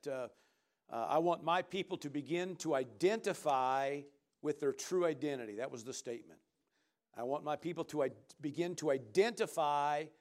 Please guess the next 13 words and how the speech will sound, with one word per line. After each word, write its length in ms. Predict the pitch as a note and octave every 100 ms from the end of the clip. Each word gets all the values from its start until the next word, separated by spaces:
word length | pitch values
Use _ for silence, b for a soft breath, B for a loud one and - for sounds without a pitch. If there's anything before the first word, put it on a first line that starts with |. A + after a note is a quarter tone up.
| b b _ _
with 160 | D#3 D3
their 140 | D#3
true 280 | - - G3+
identity. 680 | F3 D#3 D3+ C#3+ A#2+ G2 - _ _ _ _ _ _ _ _ _ _ _ -
Amen. 440 | C#3 D#3 E3 A#2+ - _ _ _ _ -
See, 320 | F#3+ G3+ F#3
one 240 | - G3 A#3+
of 80 |
the, 300 | A#3 F#3+ D#3 -
one 180 | D3+ A3+
of 120 | A#3+
the, 180 | F#3+ E3+
um, 220 | D#3 C#3+